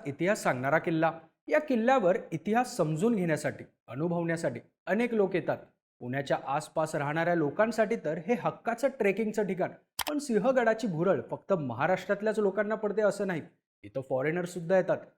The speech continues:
लुक स्टीव्हन्स नावाचा असाच एक फॉरेनर, न्यूझीलंडचा, तो सिंहगडावर किल्ल्यावर आला. व्हिडिओ रेकॉर्ड करता करता इथं आलेल्या मराठी पोरांशी तो बोलला. आता या पोरांनी त्याला इतिहास सांगितला नाही, त्याला शिकवल्या शिव्या, आईवरून दिल्या जाणाऱ्या शिव्या.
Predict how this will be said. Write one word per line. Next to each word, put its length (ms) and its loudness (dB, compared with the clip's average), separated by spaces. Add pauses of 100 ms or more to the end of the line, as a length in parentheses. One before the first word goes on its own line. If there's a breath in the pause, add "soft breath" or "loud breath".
(260)
लुक 300 2
स्टीव्हन्स 580 0
नावाचा 340 -2 (140)
असाच 300 2
एक 140 0
फॉरेनर, 320 2 (380)
न्यूझीलंडचा, 600 2 (460)
तो 60 -6
सिंहगडावर 800 0
किल्ल्यावर 500 4
आला. 200 6 (360)
व्हिडिओ 280 2
रेकॉर्ड 300 2
करता 420 0
करता 360 2 (120)
इथं 200 -2
आलेल्या 320 6
मराठी 420 2
पोरांशी 400 4
तो 100 4
बोलला. 280 4 (400)
आता 200 2
या 140 8
पोरांनी 480 6
त्याला 260 2 (120)
इतिहास 440 2
सांगितला 380 4
नाही, 160 0 (340)
त्याला 200 -8
शिकवल्या 500 2
शिव्या, 340 2 (440)
आईवरून 540 4
दिल्या 200 6
जाणाऱ्या 380 2
शिव्या. 260 2